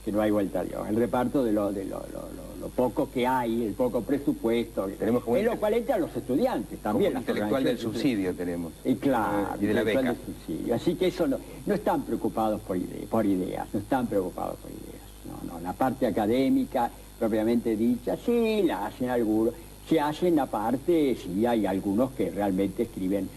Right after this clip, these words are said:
Speaker 1: eh, su-, sus libros, como ya dije, hay libros de especialistas de historia y de, eh, y de, de sociología que son muy buenos. Pero dentro del, del, del, del, de la universidad no,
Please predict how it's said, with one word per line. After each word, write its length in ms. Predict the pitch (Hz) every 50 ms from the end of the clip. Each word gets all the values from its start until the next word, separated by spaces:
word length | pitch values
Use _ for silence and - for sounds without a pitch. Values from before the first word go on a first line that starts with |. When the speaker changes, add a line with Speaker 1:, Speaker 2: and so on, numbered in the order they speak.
| - - - -
Speaker 1:
eh, 220 | - 95 95 92 92 -
su-, 300 | 113 - - 95 101 - - -
sus 120 | 98 90 98
libros, 240 | 104 101 101 95
como 220 | 92 90 87 92 90
ya 140 | 120 113 110
dije, 360 | 107 110 110 101 - 135 110
hay 140 | 98 98 98
libros 360 | 92 95 95 92 98 101 92 92
de 80 | 87
especialistas 1000 | - - - - - - - 98 - - 98 104 113 113 110 98 - - 107 95
de 100 | 101 101
historia 640 | 92 - - 131 120 113 113 110 110 104 - -
y 20 | 50
de, 200 | 50 50 50 - - - - - 50
eh, 280 | 52 55 57 - - -
y 100 | 101 98
de, 300 | 90 92 90 85 85 -
de 80 | - 87
sociología 680 | - - 92 87 - 123 123 139 285 - - 135 147 170
que 100 | 160 147
son 220 | - 143 139 123
muy 140 | 117 113 104
buenos. 240 | 85 87 - - - - - -
Pero 200 | - 180 190 185
dentro 440 | 185 196 208 202 165 - 175 175 156
del, 200 | 147 131 123 120 107
del, 360 | 113 107 107 101 - - 104
del, 460 | 104 101 98 95 92 90 95 95 98
del, 340 | 98 101 101 104 107 107 107
de 100 | 110 107
la 100 | 110 110
universidad 640 | 107 110 107 104 101 104 - 120 120 131 131 120 110
no, 180 | 113 - -